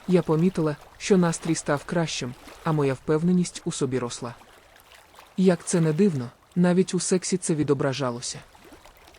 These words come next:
Спочатку я не могла повірити, що фізична активність може так вплинути на моє сексуальне життя.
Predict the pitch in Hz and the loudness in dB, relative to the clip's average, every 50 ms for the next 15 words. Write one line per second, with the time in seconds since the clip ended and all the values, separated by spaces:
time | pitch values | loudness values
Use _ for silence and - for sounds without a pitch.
0 | - - - - - - - - - 190 185 - 233 254 - - - 226 202 196 | -20 -20 -20 -20 -18 -16 -6 0 0 0 2 2 0 -2 -2 -2 0 2 4 4
1 | 180 180 175 170 160 151 170 160 151 - 160 151 175 214 220 165 - - 127 127 | 4 4 2 2 0 0 -2 -2 -2 0 -2 0 2 2 2 0 -2 -6 -10 -12
2 | - - - - - _ - - 214 190 - 202 175 185 190 - - 202 180 156 | -14 -20 -20 -20 -20 _ -4 -2 0 2 2 2 2 2 0 0 0 -2 -2 -2
3 | - - 180 180 170 190 196 196 - - - 185 170 160 143 151 139 - 151 147 | 0 0 2 2 4 4 2 2 0 -4 -2 -2 0 0 0 -2 -2 -2 -4 -4
4 | - - - - 156 156 165 180 190 190 214 202 190 175 165 156 151 143 139 - | -6 -8 -6 -4 0 0 2 0 0 0 0 0 2 2 0 0 -2 -2 -4 -6
5 | 147 - - - 143 127 120 120 123 123 120 - 127 - - - 127 113 | -8 -8 -6 -4 -4 -4 -4 -6 -8 -8 -8 -8 -10 -10 -10 -12 -12 -14